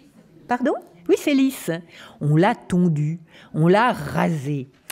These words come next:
Eh ben, voilà. Alors, pourquoi on l'a rasé ? Ben, parce que ces chiens-là, voilà, chien de berger à poil long. Voilà, voilà un barbet à poil long, rasé,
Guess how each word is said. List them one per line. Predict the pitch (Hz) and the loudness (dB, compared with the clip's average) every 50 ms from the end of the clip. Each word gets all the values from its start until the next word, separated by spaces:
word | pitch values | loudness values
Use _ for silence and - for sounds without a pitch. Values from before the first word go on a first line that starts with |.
| - - - - - | -20 -20 -20 -16 -8
Eh | - | -4
ben, | 170 254 277 262 - - - _ _ - - _ _ _ _ _ _ _ _ _ _ _ | -2 -2 -2 -2 -6 -12 -20 _ _ -20 -20 _ _ _ _ _ _ _ _ _ _ _
voilà. | 165 196 180 156 131 - - _ _ _ - - - - - | -4 -4 -2 -2 -4 -6 -10 _ _ _ -20 -20 -20 -8 -2
Alors, | - 190 180 - | 0 0 0 0
pourquoi | - 220 - 427 415 | -2 -4 -4 -2 -2
on | 247 | 0
l'a | 202 185 | -2 0
rasé ? | 180 165 165 180 254 339 440 523 494 - _ _ _ _ - - | 0 -2 -2 -2 -4 -4 -4 -6 -8 -10 _ _ _ _ -20 -8
Ben, | 196 190 208 208 - 214 | -4 -2 -2 -2 -2 -2
parce | 240 247 233 | -4 -4 -2
que | - 415 415 | -4 -4 -4
ces | - - 240 | -2 -2 -2
chiens-là, | 180 - - - 277 330 330 240 170 156 190 262 523 - - _ _ _ - | -2 -2 -4 -6 -4 -2 0 0 0 0 0 -2 -4 -8 -14 _ _ _ -6
voilà, | - 156 147 110 110 - - _ _ _ _ _ - - - - - | -6 -6 -6 -8 -12 -16 -20 _ _ _ _ _ -20 -20 -20 -16 -10
chien | - - - 320 320 277 | -10 -6 -2 0 2 2
de | 214 | 2
berger | 180 180 175 175 185 247 311 381 - - - | 2 2 0 0 -2 -4 -4 -4 -6 -4 -4
à | 262 277 | -4 -4
poil | - - 254 208 180 | -4 -4 -6 -6 -4
long. | 156 147 139 - - | -6 -8 -10 -14 -14
Voilà, | 214 220 233 254 269 285 269 - | -6 -2 0 2 2 2 0 0
voilà | 185 170 247 262 269 311 339 294 | 0 0 0 0 0 0 0 0
un | 214 | 2
barbet | 170 202 220 214 214 180 208 226 196 - | 4 2 2 2 0 -2 0 0 0 0
à | - - | -2 -6
poil | - - - 160 156 160 | -6 -4 -2 -2 0 0
long, | 165 208 294 370 339 | 0 0 -2 -2 -6
rasé, | - - - 202 208 196 190 175 185 202 233 269 320 339 359 - | -6 -2 0 0 0 0 -2 -4 -4 -2 -2 -4 -4 -6 -8 -10